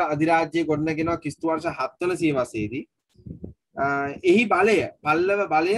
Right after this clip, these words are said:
ක්‍රිස්තු වර්ෂ නව වෙනි සියවස දක්වා තිබිලා තියෙනවා. ඊළඟට අපිට එනවා පාණ්ඩ්‍ය රාජ්‍ය. නැගෙනහිර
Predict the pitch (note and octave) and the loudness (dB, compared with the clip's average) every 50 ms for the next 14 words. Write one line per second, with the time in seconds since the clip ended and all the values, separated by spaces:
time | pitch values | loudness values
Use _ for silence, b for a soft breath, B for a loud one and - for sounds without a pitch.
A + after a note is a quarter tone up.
0 | B3 - - F3 E3 - _ - G#3+ G#3 G3 G3 G3+ - - A#3 G#3 F3 D#3+ F3 | -2 -4 -6 -6 -8 -8 _ -8 -4 -2 -2 -2 -4 -6 -6 -6 -4 -2 -2 -2
1 | G3+ A3+ B3+ C4+ C#4+ - B3+ A#3+ A3 G#3 F#3+ E3+ F3+ F#3 F3+ - - - A3+ A#3+ | -2 -2 0 0 0 0 0 -2 0 -2 -2 -4 -4 -6 -6 -4 -2 -2 -2 -2
2 | A#3 F#3+ F3 E3 D#3+ D3 - B2 G#2+ F#2+ F#2 - _ _ _ _ _ _ _ _ | -2 -2 0 0 0 0 -2 -4 -8 -8 -10 -16 _ _ _ _ _ _ _ _
3 | _ _ _ _ _ _ _ - - - F3+ G#3 B3+ C4+ C4+ C4 B3 A#3+ A#3+ B3 | _ _ _ _ _ _ _ -18 -10 -6 -2 0 0 2 2 2 2 2 0 -2
4 | B3+ C#4+ - - - G3 G3 A3+ C4+ D4 C#4+ C4 B3 G#3+ E3+ C3 - _ _ _ | -2 -2 -2 -2 0 2 2 4 4 2 2 2 2 2 2 2 -2 _ _ _
5 | _ _ _ - - - - - C#3 C#3 D#3+ E3+ E3+ E3+ D3 C3+ B2 B2+ C3 C3 | _ _ _ -20 -20 -20 -18 -12 -6 -2 2 2 2 2 0 -4 -8 -6 -6 -4
6 | D3+ G3+ F4 - - - - _ _ _ _ _ _ _ _ - C#3 D3 D#3 F#3 | -4 -6 -8 -12 -18 -20 -20 _ _ _ _ _ _ _ _ -8 -4 -4 -2 0
7 | G#3 A3 A#3 A#3 | 2 2 2 2